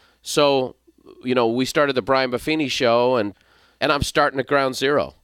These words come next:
So putting myself into an environment where I know nothing, have no experience, have never done it before, having to learn from the grassroots up, uh,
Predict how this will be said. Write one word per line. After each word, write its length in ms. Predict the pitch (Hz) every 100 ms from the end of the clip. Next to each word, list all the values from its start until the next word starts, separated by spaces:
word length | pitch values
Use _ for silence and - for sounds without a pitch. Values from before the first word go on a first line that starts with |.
| _ _
So 180 | - 147
putting 340 | 127 165 160 143
myself 480 | 127 117 135 127
into 280 | 127 123 120
an 80 | 110
environment 560 | 101 107 120 123 107 113
where 100 | 107
I 80 |
know 240 | 101 107 117
nothing, 520 | 101 92 - 92 104 _
have 280 | 107 113 113
no 200 | 117 113
experience, 680 | 101 - 107 95 98 95 - _
have 140 | 110
never 260 | 113 117 107
done 220 | 95 113
it 80 | 101
before, 440 | 101 - 98 92 - _ -
having 360 | - 131 123 117
to 80 | 110
learn 440 | 104 120 113 104 107 _ _ _ _
from 320 | - - 113
the 120 | 98
grassroots 680 | 87 113 107 104 - 104 98
up, 220 | 110 113 - _ _ _ _
uh, 320 | 113 107 113